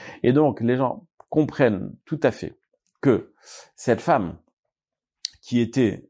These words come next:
euh, mariée avec, euh, lui qui était marié avec une des sœurs,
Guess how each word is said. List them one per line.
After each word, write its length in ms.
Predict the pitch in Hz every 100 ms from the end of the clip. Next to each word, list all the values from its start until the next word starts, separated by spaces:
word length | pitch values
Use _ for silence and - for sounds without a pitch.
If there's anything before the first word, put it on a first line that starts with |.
| -
euh, 200 | 101 101
mariée 720 | 101 104 104 107 113 101 95 -
avec, 680 | 90 95 101 95 - - _ _ _ -
euh, 200 | 87 87 - - - -
lui 320 | - 127 170 -
qui 80 |
était 180 | 110 -
marié 280 | 95 101 117
avec 260 | 92 95 104
une 100 | 98
des 100 | 92
sœurs, 360 | 92 69 -